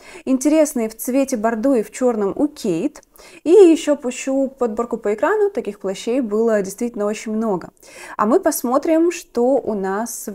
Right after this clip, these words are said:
в магазинах. Так, где у нас? Ага. А, пара вариантов от Эклата. И один, кстати, из них, он, конечно, короткий, но он очень похож на те, что мы видели на показе Клоэ.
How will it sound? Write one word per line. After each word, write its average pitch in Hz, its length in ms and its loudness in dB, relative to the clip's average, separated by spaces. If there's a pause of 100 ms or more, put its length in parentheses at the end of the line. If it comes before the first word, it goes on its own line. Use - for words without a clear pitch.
в 208 400 0
магазинах. 202 1200 -6
Так, 196 480 -8
где 170 240 -10
у 214 60 -6
нас? 381 220 -4
Ага. - 320 -8 (440)
А, 208 200 0
пара 302 260 4
вариантов 285 400 2
от 277 240 2
Эклата. 202 580 -2 (420)
И 254 440 4
один, 254 320 2
кстати, 226 420 -6
из 214 160 -4
них, 285 300 -2
он, 247 180 -2
конечно, 247 380 -6
короткий, 262 440 0
но 233 220 0
он 240 380 -2
очень 240 260 0
похож 240 360 -2
на 202 120 -2
те, 226 140 -2
что 247 160 -8
мы 202 100 -4
видели 214 240 -4
на 202 140 -4
показе 202 380 -4
Клоэ. 208 380 -2